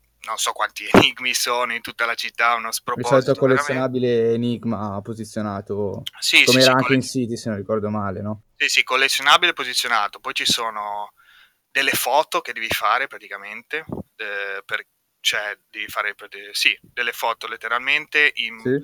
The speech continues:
Speaker 1: momenti ben precisi. Cioè, lui ti dà un indizio, tu entri, c'erano anche quelli, mi pare, nei vecchi. Adesso un attimo la memoria un po' così perché l'ho giocati tantissimo tempo fa. Comunque il fatto sta che ti dà un indizio, tipo un ritorne-, un, un indovinello, ti
Speaker 2: Sì,
Speaker 1: fa,
Speaker 2: sì.
Speaker 1: se, se capisci fai lo screen al,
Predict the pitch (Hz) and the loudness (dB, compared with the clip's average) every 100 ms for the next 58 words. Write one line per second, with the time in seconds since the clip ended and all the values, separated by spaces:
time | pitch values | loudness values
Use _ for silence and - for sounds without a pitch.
0 | - _ _ _ 123 135 135 123 123 123 | -8 _ _ _ -4 -2 -2 -2 -4 -2
1 | - 113 117 120 135 120 120 117 117 113 | -2 0 0 0 -2 2 0 0 -4 -4
2 | 110 113 110 113 113 113 110 107 110 117 | -4 -6 -6 -4 -4 -4 -6 -6 -4 0
3 | 110 113 110 - - 104 101 104 107 - | 0 -2 -8 -14 -10 -10 -8 -12 -12 -4
4 | 107 104 104 104 104 98 - 95 104 - | -2 -2 -6 -8 -6 -6 -10 -12 -6 -6
5 | 101 101 - _ _ _ _ 98 - 101 | -8 -12 -20 _ _ _ _ -8 -8 -8
6 | 98 98 98 107 - - 104 98 107 107 | -6 -8 -4 -4 -4 -6 -12 -12 -10 -8
7 | 104 101 98 98 - 98 _ _ _ _ | -8 -8 -6 -8 -8 -18 _ _ _ _
8 | - 113 113 110 104 107 107 - 101 - | -12 -12 -10 -12 -14 -14 -10 -6 -6 -8
9 | - 117 113 120 113 - 120 110 - 117 | -14 -10 -4 -4 -2 0 0 -2 -2 0
10 | 113 113 113 113 - 110 - 104 104 104 | 0 -4 -6 -4 -4 -8 -14 -16 -14 -12
11 | 110 104 110 107 107 101 110 107 107 104 | -12 -8 -8 -8 -6 -6 -6 -10 -8 -8
12 | 101 104 107 113 110 110 117 107 104 110 | -10 -14 -16 -12 -10 -6 -2 0 0 -6
13 | - - 110 113 - 131 147 101 - - | -10 0 2 2 0 -4 -4 -10 -8 -4
14 | - 127 120 120 - 107 104 107 - 107 | -2 0 2 2 2 0 -2 -4 -6 -10